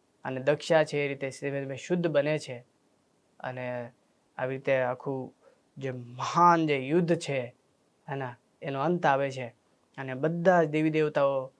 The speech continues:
અને શિવજી અને પાછા બધા લોકો જાય છે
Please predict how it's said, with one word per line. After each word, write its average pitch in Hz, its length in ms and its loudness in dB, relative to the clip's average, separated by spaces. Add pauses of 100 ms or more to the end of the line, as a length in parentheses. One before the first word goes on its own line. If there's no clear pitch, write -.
(340)
અને 131 280 -6
શિવજી 151 480 -2
અને 135 320 -4 (240)
પાછા 156 380 0
બધા 147 260 0
લોકો 139 320 -4
જાય 135 220 0
છે 151 260 -4